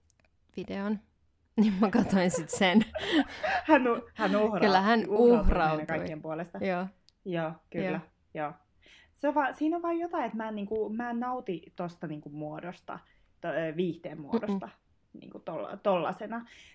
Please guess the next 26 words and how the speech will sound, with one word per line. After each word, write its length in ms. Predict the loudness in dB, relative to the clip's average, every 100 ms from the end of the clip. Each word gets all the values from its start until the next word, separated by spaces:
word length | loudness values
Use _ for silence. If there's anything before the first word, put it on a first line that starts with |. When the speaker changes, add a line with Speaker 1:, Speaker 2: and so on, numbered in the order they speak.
| _
Speaker 2:
Tai 220 | -2 -2 -4
mä, 240 | -6 -4 -6
si-, 240 | -10 -10
Love 420 | -4 -2 0 0
Islandiahan 460 | 0 0 -2 -6 -6
mä 80 | -8
katoin 300 | -8 -8 -8
ihan 220 | -8 -12
siis 300 | -14 -18 -20 -16
intopiukeena 760 | -8 -4 -2 -4 -6 -8 -8
Speaker 1:
Mm. 40 | -8
Speaker 2:
sun 220 | -10 -10
kanssa. 440 | -8 -10 -8 -8 -8 -16 -14 -6
Ja 60 |
mä 100 | -4
en 60 | -4
tiedä, 200 | -4 -4
mikä 360 | -2 -2 -2
se 220 | -6 -2 -2
oli. 200 | -2 -2
Oliko 200 | -4 -4
se 100 | -8
Australian 760 | -4 -4 -6 -4 -2 -2 -4
Love 440 | -4 -4 -6 -6 -6
Island 240 | -6 -10
kaksituhatta 800 | -12 -14 -10 -10 -10 -12 _ -10